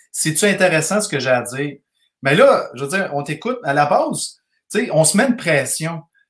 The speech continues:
quand on est, on, on veut dire les choses correctement. Puis derrière ça, il y a, il y a deux choses que je vois, moi, régulièrement. C'est le syndrome de la, de la phrase parfaite.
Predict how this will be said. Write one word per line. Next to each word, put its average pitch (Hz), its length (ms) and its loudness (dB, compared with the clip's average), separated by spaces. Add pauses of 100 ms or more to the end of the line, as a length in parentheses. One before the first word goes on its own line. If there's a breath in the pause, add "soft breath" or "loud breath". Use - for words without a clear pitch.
quand 127 180 -6
on 123 160 -4
est, 123 100 -8
on, 117 380 -6
on 120 100 -8
veut 131 320 -14
dire 147 280 -2
les 127 120 -4
choses 147 260 -6
correctement. 117 600 -6
Puis 110 300 -14 (100)
derrière 127 380 0
ça, 202 120 -2
il 208 80 0
y 135 40 2
a, 120 180 -4
il 117 60 -8
y - 20 -6
a 120 60 -2
deux 165 180 0
choses 151 320 -2
que 120 120 -10
je 104 100 -10
vois, 131 140 -6
moi, 120 160 -6
régulièrement. 117 520 -4
C'est 131 240 -2
le 120 120 -4
syndrome 131 460 2
de 135 60 6
la, 120 240 4 (340 loud breath)
de 131 60 0
la 131 140 4
phrase 156 400 4
parfaite. 120 380 -2